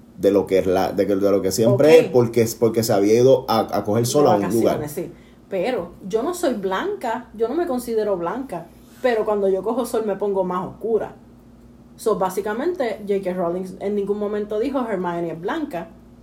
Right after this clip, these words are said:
Speaker 2: Tampoco dijo, eh, que no era negra. Pues
Speaker 1: Sí,
Speaker 2: entonces
Speaker 1: pero
Speaker 2: Hermione puede estar entre, entre medio.
Speaker 1: Puede estar entre medio.
Speaker 2: Ok, pero entonces ahora vamos a hablar de la obra de, de, de Cursed Child,
Speaker 1: Ajá.
Speaker 2: que fue cuando la pusieron negra,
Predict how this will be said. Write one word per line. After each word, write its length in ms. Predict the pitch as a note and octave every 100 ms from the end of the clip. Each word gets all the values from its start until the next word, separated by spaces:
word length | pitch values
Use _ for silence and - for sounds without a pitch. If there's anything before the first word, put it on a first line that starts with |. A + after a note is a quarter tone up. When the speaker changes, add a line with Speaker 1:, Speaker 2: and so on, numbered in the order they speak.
| - - - -
Speaker 2:
Tampoco 380 | F#3+ F#3 F3+ F#3+
dijo, 260 | F#3 F#3+ E3+ F#3+ F#3+ -
eh, 440 | F3+ E3 D#3 C#3+ -
que 100 | F#3+
no 100 | F3+
era 140 | D#3
negra. 440 | D#3+ B3 F#3+ F3 - - - - - - -
Pues 140 | G3
Speaker 1:
Sí, 60 | E3+ -
Speaker 2:
entonces 180 | -
Speaker 1:
pero 120 | D4+ C#4
Speaker 2:
Hermione 400 | A#3+ F#3 F#3+ G#3
puede 240 | G#3+ A3
estar 240 | A3+ C4 F4+
entre, 300 | D4+ A3 G3
entre 460 | F3+ F#3 F3+ E3+
medio. 420 | D3 G#3 D#4 D#4 - - - - - -
Speaker 1:
Puede 200 | B2 F#2+
estar 240 | F#2 F2
entre 220 | F2+ F#2
medio. 500 | D3 A#2+ D3 F#3 A2+ - - - - -
Speaker 2:
Ok, 200 | F#3 F#3 F#3+ C#4
pero 140 | C#4 A3
entonces 420 | G3 G3 B3+ - - -
ahora 220 | G#3+ G3+
vamos 220 | F#3+ G3 G#3+
a 40 |
hablar 240 | G3 G#3
de 80 | C4
la 140 | B3+ F#3+
obra 300 | F#3 G3 F#3+
de, 340 | F3 D#3+ D#3 - -
de, 580 | F3 E3 D#3 D3+ C#3 D#3 - F3+
de 120 | F3+
Cursed 240 | E3+ D3+
Child, 320 | - C#4 G#3 D3+ -
Speaker 1:
Ajá. 280 | F#3+ F#3+ -
Speaker 2:
que 100 | F#3+
fue 140 | F3+
cuando 220 | F#3 F#3
la 120 | F3
pusieron 380 | F3 E3+ F3 D#3
negra, 320 | F3+ B3 -